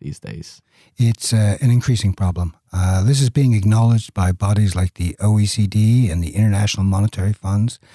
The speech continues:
Speaker 2: which, you know, d-, traditionally have not been kind of, you know, progressive organizations are coming out, uh, and highlighting these social issues. But they now recognize, and I think this has been recognized for a long time,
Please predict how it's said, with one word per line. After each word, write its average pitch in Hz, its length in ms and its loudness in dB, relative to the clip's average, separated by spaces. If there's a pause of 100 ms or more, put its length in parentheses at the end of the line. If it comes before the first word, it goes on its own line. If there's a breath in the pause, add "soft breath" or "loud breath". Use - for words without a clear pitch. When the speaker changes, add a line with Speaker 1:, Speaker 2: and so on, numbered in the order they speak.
(320 loud breath)
Speaker 2:
which, - 300 0 (100)
you 170 180 2
know, 123 280 2 (120)
d-, 110 200 -8
traditionally 175 500 2
have 113 120 2
not 156 300 2 (140)
been 113 520 2
kind 113 220 2
of, 95 120 0
you 107 80 0
know, 95 140 0
progressive 110 520 0
organizations 98 760 0
are 95 160 0
coming 107 300 2
out, 95 280 -2 (420 loud breath)
uh, 98 320 0
and 107 100 4
highlighting 117 580 2
these 101 300 0
social 113 480 0
issues. 104 460 0 (480 loud breath)
But 143 140 -2
they 196 120 2
now 202 260 4
recognize, 104 760 0
and 104 100 2
I 110 120 2
think 120 180 0
this 95 140 -2
has 95 100 0
been 95 160 0
recognized 92 480 -2
for 85 80 -4
a 85 60 0
long 90 400 0
time, 107 520 0